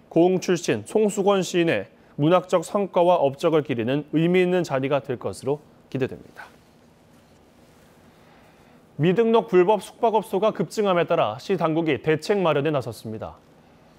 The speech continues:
여수시는 최근 숙박 공유 사이트에 등록된 시설을 분석한 결과 지역에서 적어도 이백오십 군데가 미등록 영업을 하는 것으로 파악됨에 따라 공유 사이트에 공문을 보내 자진 삭제하도록 요구했다고 밝혔습니다.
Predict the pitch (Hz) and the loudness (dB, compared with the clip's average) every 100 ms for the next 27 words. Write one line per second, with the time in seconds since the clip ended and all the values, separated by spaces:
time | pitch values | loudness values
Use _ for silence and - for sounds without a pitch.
0 | - _ - 156 165 180 180 - 175 147 | -20 _ -2 -2 -2 -2 0 2 2 2
1 | 107 - - - 180 220 208 170 185 185 | 0 -12 -16 -8 -2 0 2 2 2 2
2 | 202 190 190 170 165 156 170 147 107 - | 2 2 0 0 0 0 0 -2 -2 -2
3 | 202 190 180 165 151 170 180 160 143 139 | 2 2 2 0 -2 0 0 0 0 2
4 | 95 - _ _ _ _ _ - 156 185 | 0 -4 _ _ _ _ _ -6 2 4
5 | 180 180 196 165 165 170 113 - - 160 | 4 2 2 2 2 2 0 -2 -2 2
6 | 185 147 165 - 185 160 156 165 180 - | 4 4 0 -2 -4 0 2 2 0 -4
7 | - 151 156 202 208 151 165 175 185 202 | -2 0 2 4 4 4 2 2 0 0
8 | 185 165 151 185 - 196 185 175 143 151 | 2 2 2 -2 -2 -2 -2 -2 -2 0
9 | 127 92 - _ _ _ _ - 170 202 | 0 -2 -8 _ _ _ _ 0 4 4
10 | 208 208 - 202 196 165 170 180 147 147 | 4 2 2 2 2 2 2 2 2 0
11 | 101 - - 139 147 190 190 - 214 196 | -2 -6 -2 0 0 -2 -4 -4 2 4
12 | 185 170 143 143 143 - 110 143 135 - | 4 2 0 2 0 0 -4 -4 -4 -8
13 | - 101 92 73 | -12 -12 -14 -16